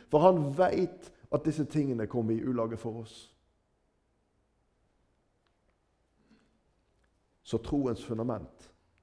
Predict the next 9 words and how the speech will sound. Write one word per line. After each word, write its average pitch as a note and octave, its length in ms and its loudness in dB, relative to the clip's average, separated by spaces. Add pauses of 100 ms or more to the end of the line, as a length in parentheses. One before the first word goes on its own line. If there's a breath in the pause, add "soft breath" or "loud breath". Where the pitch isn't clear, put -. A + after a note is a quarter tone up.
(280)
blir A#2 180 4
da A2 140 2
viktig. G#2+ 340 -8 (840)
Hva F3+ 180 6
er E3 140 8
denne E3+ 180 2
troen C#3+ 720 2 (240 soft breath)
bygd D3+ 580 2
på? G2+ 160 -2